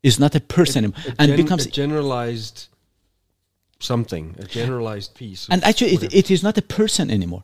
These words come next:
Speaker 2: Correct.
Speaker 1: I'm, I'm, it's a thing.
Speaker 2: Yeah.
Speaker 1: And now, to attack a thing is easier to attack
Speaker 2: Right.
Speaker 1: a person.
Speaker 2: Yeah.
Speaker 1: Even in psychology, I think in nineteen sixties or seventies, they did this. It's not legal anymore. They don't allow that to happen. That what they would do, they would have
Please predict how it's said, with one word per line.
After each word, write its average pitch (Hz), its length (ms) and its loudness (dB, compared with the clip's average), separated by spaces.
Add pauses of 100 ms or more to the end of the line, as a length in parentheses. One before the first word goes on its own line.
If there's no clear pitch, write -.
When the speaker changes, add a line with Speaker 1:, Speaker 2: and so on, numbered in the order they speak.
(140)
Speaker 2:
Correct. 131 160 -2
Speaker 1:
I'm, 151 220 2
I'm, 151 120 8 (160)
it's 143 160 6
a 123 80 2
thing. 117 580 2 (300)
Speaker 2:
Yeah. 123 140 -6
Speaker 1:
And 165 160 6
now, 143 160 2 (100)
to - 180 2
attack 160 420 -2
a 127 100 -4
thing 127 680 2
is 117 260 4
easier 139 440 4
to - 200 -6
attack 117 300 -2
Speaker 2:
Right. 110 100 -6
Speaker 1:
a - 40 -4
person. - 480 -2 (400)
Speaker 2:
Yeah. 165 140 -2
Speaker 1:
Even 151 200 6
in 151 120 8
psychology, 127 800 2 (240)
I 120 100 0
think 131 220 0
in 117 80 8
nineteen 110 380 2
sixties 120 520 0
or 98 100 2
seventies, 117 500 4
they 101 180 2
did 101 200 2
this. 92 180 -6
It's 95 140 0
not 107 160 4 (100)
legal 104 380 4
anymore. 98 420 -2
They 101 160 0
don't 101 160 0
allow 107 200 2
that 87 180 -4
to - 80 -10
happen. 107 280 -4 (300)
That 120 300 4
what 151 160 4
they 135 120 4
would 107 240 0
do, 120 280 0 (240)
they 127 120 6
would 117 180 2
have 113 520 -2